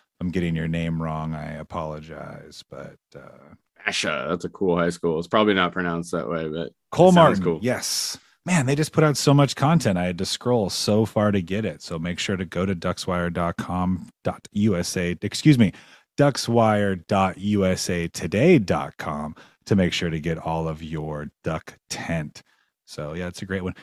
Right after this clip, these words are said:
Speaker 1: We may have the, uh, the audio for that, uh, interview put up here pretty soon too. We'll see if we can let, see if that, we can get that to happen. Okay.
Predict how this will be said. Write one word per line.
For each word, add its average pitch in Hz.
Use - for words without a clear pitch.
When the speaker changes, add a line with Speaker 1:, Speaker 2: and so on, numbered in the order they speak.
Speaker 1:
We 117
may 160
have 160
the, 123
uh, 113
the 113
audio 104
for -
that, 80
uh, 78
interview 80
put -
up 78
here 76
pretty 78
soon 76
too. 82
We'll 71
see -
if 78
we 78
can 78
let, 76
see -
if 71
that, 73
we 90
can 80
get 80
that 76
to 87
happen. 82
Okay. 170